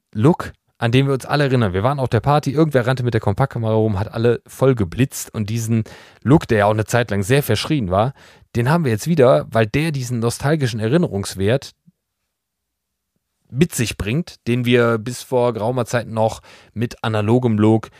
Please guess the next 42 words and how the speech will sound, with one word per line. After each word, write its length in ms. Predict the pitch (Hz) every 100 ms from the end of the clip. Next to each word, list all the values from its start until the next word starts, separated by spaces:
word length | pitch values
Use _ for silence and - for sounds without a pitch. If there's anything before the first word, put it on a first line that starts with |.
| _
vielleicht 280 | - - -
sogar 360 | 113 98 101 - - _ -
noch 460 | - 117 - -
mal 320 | - 110 117
ein 180 | 104 113
Jahrzehnt 460 | 104 101 - 107 107
früher 440 | - 113 101 98
hat 180 | 107 -
man 140 | 104
das 140 | 95 101
irgendwie 180 | 104 101
mit 140 | 101
diesem 220 | 104 104
Sepia-Look 800 | 98 110 131 - 101 92 104 107
von 200 | - 98
vergilbten 600 | - 107 113 127 147 123
Fotos 400 | - 117 107 95
eben, 340 | - 107 101 98 - - - _ _ _ _
äh, 320 | 101 98 95
verbunden. 560 | - 101 107 113 123 151
Und 120 | 117
jetzt 300 | 110 135 - - _ _ _ _ _
bringt 380 | 110 113 139 -
dieser 480 | 117 104 104 104 98 _ _
Ich 200 | - 107
blitze 260 | 135 143 113
euch 80 | 107
ins 160 | 101
Gesicht 400 | 113 113 180 -
Look 340 | 104 135 - - -
auf 120 | 110
der 100 | 95
Party 360 | 120 131 104
mit 260 | 104 131 -
nicht 360 | - 135 165 -
allzu 280 | 139 151 127
viel 140 | 131
Auflösung 560 | 120 151 - 143 147 127
und 100 | 127
so 80 | 127
ein 80 | 123
bisschen 500 | 175 - 160 147